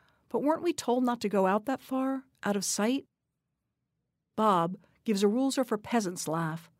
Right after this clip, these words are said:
"We're paying for this," he says. He actually takes the lead, not up the third ridge,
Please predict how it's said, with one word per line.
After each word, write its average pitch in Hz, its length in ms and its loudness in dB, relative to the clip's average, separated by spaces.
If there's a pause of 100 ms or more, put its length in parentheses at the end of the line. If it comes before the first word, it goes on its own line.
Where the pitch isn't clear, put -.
(140)
"We're 294 100 2
paying 247 460 0
for 170 140 -10
this," 160 220 -6
he - 100 -6
says. 165 460 -4 (480)
He 240 120 2
actually 247 260 -2
takes 240 300 -4
the 220 120 -2
lead, 202 380 -2 (340)
not 226 160 2
up 233 140 -2
the 208 100 -4
third 208 360 0
ridge, 190 380 0